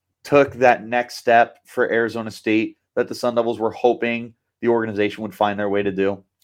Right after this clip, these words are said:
And that's okay, because he's still a very quality quarterback for us. Finally, the last guy I wanted to mention was the great Fred Mortensen. Now, Mortensen doesn't crack my list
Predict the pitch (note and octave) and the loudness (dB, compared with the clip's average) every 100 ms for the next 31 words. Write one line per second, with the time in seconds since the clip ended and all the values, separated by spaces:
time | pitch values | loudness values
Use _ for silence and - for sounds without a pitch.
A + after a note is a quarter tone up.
0 | - C3+ D3 D3 C#3 A2+ A2 G#2+ A2 A2 | -6 2 2 2 2 2 2 0 -6 -6
1 | G#2+ - B2 A#2+ G2 G2+ G2+ F#2 G2+ F#2 | -8 0 2 2 2 0 0 0 2 2
2 | F2+ - F#2 F#2 F#2 - G2 F#2+ F#2 _ | -2 -4 -2 2 0 2 0 0 -2 _
3 | _ _ - - - G#3 A#3 A3+ F#3+ D#3 | _ _ -16 0 6 8 6 2 6 8
4 | D#3 D#3+ D3+ D3 D3 C#3 C#3 C3+ C#3+ C3+ | 8 6 2 2 -2 -2 -2 -2 -4 -2
5 | B2+ A#2+ A2 B2+ D3+ D3+ - B2+ B2+ A2 | -2 -4 2 4 4 0 0 2 2 0
6 | A2 A2+ G2+ F#2 F2+ G2 A#2+ C3 G3 A3+ | -2 -2 -6 -10 -6 0 0 2 2 2
7 | A3 F3+ E3+ D#3+ D3+ _ _ _ _ - | -6 -4 -2 -4 -6 _ _ _ _ 6
8 | F3+ A3 - E3 D#3+ D#3+ D#3 D3 B2+ C#3+ | 6 4 0 6 6 4 0 2 4 2
9 | - - | 0 -18